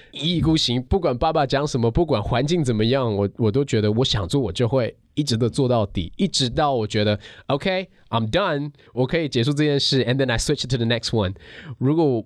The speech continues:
我到了那，那样的阶段，我才会把这件事情给停下来。所以我觉得，嗯，谢谢妈妈，就是当我的同伴这样。<laughs>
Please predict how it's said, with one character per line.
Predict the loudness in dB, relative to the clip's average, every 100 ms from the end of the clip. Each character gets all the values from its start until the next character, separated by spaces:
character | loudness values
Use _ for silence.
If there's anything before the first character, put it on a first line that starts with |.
| _
我 | -2
到 | 0 0 0
了 |
那， | 2 2 2
那 | 0
样 | -2
的 | 0 0
阶 | 0 0
段， | 2 2
我 | 0
才 | 0 -2
会 | 0 0
把 | -2 -2
这 | 0
件 | 0 0
事 | -2
情 | -4 -2
给 | -4 -4
停 | -4 -2
下 | -2 -2
来。 | -4 -6
所 | -2 0 0
以 | 0
我 | -2
觉 | 0 0
得， | 0 -2 -8 -20 -10
嗯， | -6 -2
谢 | 0 0
谢 | 2
妈 | 0 0
妈， | 2 0 -2
就 | -4
是 | 0 0
当 | 0 -2 0
我 | 0
的 | -2 -4 -2
同 | -2 -2
伴 | -4 -2
这 | -4
样。 | -6
<laughs> | _